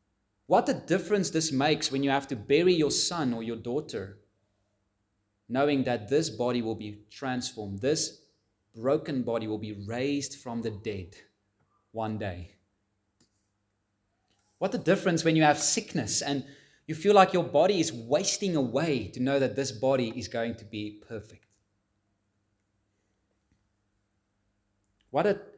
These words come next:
difference this makes when you feel the sting of rejection, when people reject you, neglect you, persecute you, to one day know that you will never, ever experience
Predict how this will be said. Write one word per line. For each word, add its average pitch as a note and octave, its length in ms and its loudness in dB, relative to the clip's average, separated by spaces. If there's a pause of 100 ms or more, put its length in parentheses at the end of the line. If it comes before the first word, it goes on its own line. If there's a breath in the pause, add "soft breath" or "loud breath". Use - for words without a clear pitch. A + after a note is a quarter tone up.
(160)
difference F3+ 440 4
this D3 180 0
makes C3 380 0
when B2+ 100 -2
you B2+ 60 0
feel D#3+ 200 -4
the C#3+ 80 -4
sting F3+ 460 2
of C#3+ 180 2
rejection, B2 520 -4
when A2+ 220 -6 (360)
people G3 240 0
reject A#2+ 640 0
you, F#2 120 -14 (840)
neglect C#3+ 540 2
you, G#2 80 -6
persecute G3 720 2
you, - 160 -20 (1200)
to C#3 80 -8
one C#3 180 6
day D3+ 120 8
know C#3+ 200 6
that B2+ 200 2
you B2+ 60 -2
will B2 120 0
never, C3 320 2
ever B2+ 300 -4
experience G#2+ 500 -6